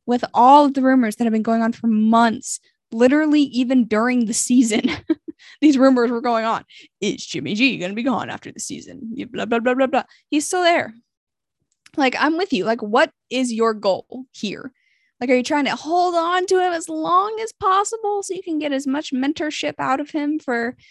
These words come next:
for Trey Lance as you want? Like, are you afraid to trade him because you're not sure about Trey Lance? Are you, you know,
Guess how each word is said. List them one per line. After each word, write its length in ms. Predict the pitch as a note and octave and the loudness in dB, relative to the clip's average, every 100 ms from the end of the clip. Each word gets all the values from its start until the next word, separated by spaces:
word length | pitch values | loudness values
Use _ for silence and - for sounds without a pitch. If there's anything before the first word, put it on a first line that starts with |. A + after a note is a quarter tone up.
| _ _ | _ _
for 100 | - | -10
Trey 200 | A#3+ B3 | -4 -2
Lance 360 | B3 A#3+ C#4 C#4 | -2 -2 -4 -6
as 100 | A#3 | -8
you 80 | G3 | -6
want? 460 | G#3+ B3+ D#4 - | -6 -4 -4 -4
Like, 320 | B3 G#3+ - _ _ _ _ - | -8 -8 -10 _ _ _ _ -8
are 80 | B3 | -4
you 380 | A3+ A3+ G3+ - | -2 -2 -4 -4
afraid 560 | G#3+ - A3 G3+ B3+ | -6 -8 -6 -4 -4
to 60 | D#4 | -6
trade 300 | - D#4+ D#4+ | -6 -4 -2
him 240 | D#4+ D#4 | -2 -2
because 320 | B3+ B3 G3+ G3 | -4 -6 -6 -8
you're 200 | G3+ G3+ | -8 -8
not 300 | G3 F#3+ - | -8 -10 -10
sure 520 | - A3 A#3 B3 C#4 | -8 -6 -4 -4 -4
about 260 | C#4+ D4 | -4 -6
Trey 240 | - D#4 D4 | -6 -6 -4
Lance? 500 | C#4 C4+ C4+ C#4 - | -4 -4 -6 -8 -12
Are 200 | - G#3 | -8 -6
you, 320 | G#3+ G3+ F#3+ | -4 -6 -6
you 140 | G3+ G3 | -8 -8
know, 220 | - | -8